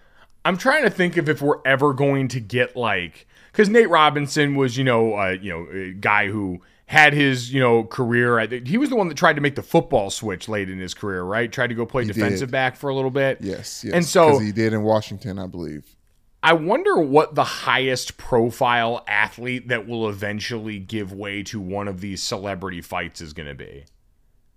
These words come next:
Speaker 2: Now, when you say that,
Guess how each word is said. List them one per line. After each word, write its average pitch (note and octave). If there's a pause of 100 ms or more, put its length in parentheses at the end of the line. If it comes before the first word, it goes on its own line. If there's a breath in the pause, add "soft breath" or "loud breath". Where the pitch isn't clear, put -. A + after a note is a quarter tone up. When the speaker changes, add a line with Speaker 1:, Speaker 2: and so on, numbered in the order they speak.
(1400)
Speaker 2:
Now, A#2+
when C#3+
you E3
say D3
that, A2